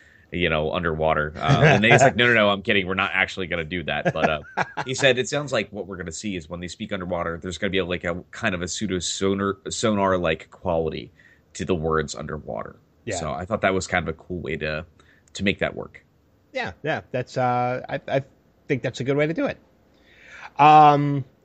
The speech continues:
Speaker 2: also, uh, we have come out, we, we've also been revealed that Ezra Miller has said that the Flash movie will be extremely fun. So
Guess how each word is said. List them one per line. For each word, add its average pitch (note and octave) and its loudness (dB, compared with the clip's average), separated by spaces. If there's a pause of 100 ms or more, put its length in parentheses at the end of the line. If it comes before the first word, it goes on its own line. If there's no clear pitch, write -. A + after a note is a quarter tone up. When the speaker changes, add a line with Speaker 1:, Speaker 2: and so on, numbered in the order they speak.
(240)
Speaker 2:
also, E3 6
uh, C3 6
we C3 2
have B2+ 2
come C3+ 2
out, B2+ 0
we, C3+ 4
we've A#2 -2
also A2+ 0
been A2 0
revealed G#2+ 0
that G#2 -2
Ezra A2 0
Miller G#2 0
has G#2 -2
said G#2 0
that F#2+ -4
the F#2+ -4
Flash F#2+ 0
movie G2 0
will G2 4
be G#2 2
extremely D#3 4
fun. B2+ 4
So A#2 6